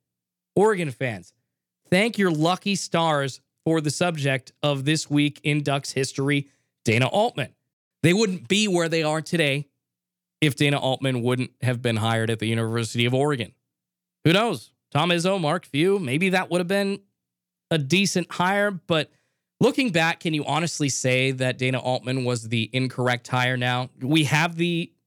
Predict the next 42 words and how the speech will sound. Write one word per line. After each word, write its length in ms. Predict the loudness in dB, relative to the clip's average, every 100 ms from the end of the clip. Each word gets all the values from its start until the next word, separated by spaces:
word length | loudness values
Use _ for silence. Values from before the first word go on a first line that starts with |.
| _ -2
benefit 360 | 0 0 -2
of 60 | -2
hindsight, 580 | -2 -2 -2 0 -2 -2
so 180 | -4
let's 220 | -2 0 0
ask 260 | -2 -2
the 100 | -8
question. 520 | -4 -4 -4 -4 -6 -6 _ _ _ 2
Was 200 | 2 4
Dana 240 | 2 2
Altman 300 | 0 -2 -2
the 80 | 0
right 240 | 0 -2
choice? 420 | -4 -2 0 -2 -4
I 160 | -4
think 140 | -2 -4
it's 100 | -6
an 100 | -6 -2
obvious, 520 | -2 0 0 -2 -6 _ _ _ -2
resounding 720 | 0 2 2 0 0 0 0
yes. 420 | -2 -4 -12 -14 _ _ _ _ _ _ _ _ _ _ -4
Maybe 240 | 0 2
one 240 | 2 2 0
thing 300 | -2 -2 0
that 80 | 0
I 80 |
would 200 | 2 0
like 220 | 0 -4 -6
to 80 |
change, 380 | -4 0 0 0
and 160 | -4 -2
I 80 | -2
don't 160 | 0
think 140 | -4 -4
this 160 | -4
is 100 | -2
necessarily 560 | -2 -2 -2 -2 0 0
Dana 220 | -2 -2
Altman's 400 | -2 -4 -4 -8
fault, 320 | -4 -6 -6
it's 160 | -12 -10
just 180 | -10